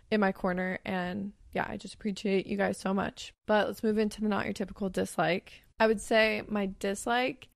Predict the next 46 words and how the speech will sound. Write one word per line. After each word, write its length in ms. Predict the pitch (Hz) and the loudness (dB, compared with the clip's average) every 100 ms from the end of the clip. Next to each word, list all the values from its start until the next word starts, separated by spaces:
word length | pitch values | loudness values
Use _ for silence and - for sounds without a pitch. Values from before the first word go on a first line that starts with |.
| - | 4
I 80 | 220 | 4
really 360 | 214 220 202 | 6 4 2
stretched 420 | 208 - 165 175 | 0 0 -2 -2
for 120 | - 190 | -2 -2
this 160 | 190 | -2
one 180 | 214 196 | -4 -4
'cause 120 | 208 | -2
I 80 | 202 | 0
wanted 260 | 190 190 180 | 0 0 0
to 60 | |
give 180 | 208 185 | -2 -4
you 80 | 180 | -2
guys 260 | 214 202 | -2 -2
something 720 | - - 180 190 208 220 240 254 _ - | -4 -4 -4 -2 0 0 -2 -8 _ -6
for 120 | 233 | -4
this 180 | 240 247 | -4 -4
episode, 580 | 240 240 262 254 220 | -6 -4 -2 -2 0
but 340 | 214 208 190 - _ - | 2 4 4 0 _ 0
I 120 | 226 | 2
would 160 | 240 | 2
say 340 | - 277 277 - - | 0 0 0 -4 -14
slightly, 1000 | - - 233 202 202 220 240 247 254 269 - | -14 -6 0 2 4 2 0 0 0 -2 -4
I 200 | - 202 | 0 0
feel 200 | - 202 | 2 2
like 220 | 202 202 - _ - _ | 2 2 -6 _ -20 _
I'm 340 | - 185 190 190 | 0 2 2 -2
hard 360 | - - 185 202 | -4 -4 -4 -4
to 60 | |
please. 600 | 196 - 165 - 208 214 - - - - - | -6 -2 0 0 -2 -4 -16 -20 -20 -12 0
And 600 | 214 202 196 190 185 185 - _ | 2 4 4 2 0 -6 -14 _
even 260 | 220 214 226 | -2 2 2
just 180 | 240 208 | 0 -2
going 280 | 202 185 185 | -2 -2 -2
through 120 | 190 | -2
my 120 | 190 | -2
Not 160 | 190 165 | -2 -2
Your 80 | |
Typical 340 | 180 190 185 190 | -4 -8 -4 -4
obsessions, 640 | 185 - 196 - 214 220 - | -2 -4 -6 -6 -4 -4 -2
I 140 | 202 | 0
was 120 | 190 | 0
just 180 | 190 190 | -4 -4
sitting 260 | - 165 185 | -2 -2 -2
here 100 | 202 | 0
like, 260 | 190 - | 0 0
"Wow, 380 | - 180 - - | -2 -2 -4 -10